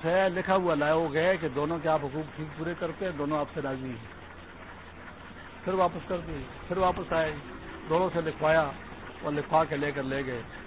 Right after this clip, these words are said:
جب لکھوا کر لے کر گئے، تب بیعت کیا۔ اور پھر اللہ کی شان، ایسے کامل ہوئے ہیں، ایسے کامل شخصیت ہوئے ہیں کہ اس پاکستان میں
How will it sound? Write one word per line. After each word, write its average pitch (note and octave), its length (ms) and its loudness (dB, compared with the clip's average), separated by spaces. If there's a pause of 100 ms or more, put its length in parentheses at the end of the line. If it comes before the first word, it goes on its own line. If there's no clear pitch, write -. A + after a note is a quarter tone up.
(1080)
جب E3 200 6
لکھوا E3 360 8
کر F3+ 120 4
لے D#3+ 180 4
کر E3 180 2
گئے، G3+ 140 6 (140)
تب B3 200 12 (120)
بیعت D3+ 380 4
کیا۔ B2+ 200 -6 (1700)
اور D#3+ 200 -2
پھر E3+ 80 6
اللہ D#3+ 240 4
کی D#3 100 -4 (100)
شان، D#3 420 6 (540)
ایسے E3 400 2
کامل D#3+ 320 0
ہوئے C3+ 260 -2
ہیں، C#3 220 -6
ایسے C#3+ 280 -4
کامل D3 220 -4 (100)
شخصیت B2+ 500 -8
ہوئے B2 100 -6
ہیں A#2+ 140 -10 (2750)
کہ D#3+ 400 6 (1000)
اس A3 240 2
پاکستان E3+ 640 8
میں D#3+ 480 0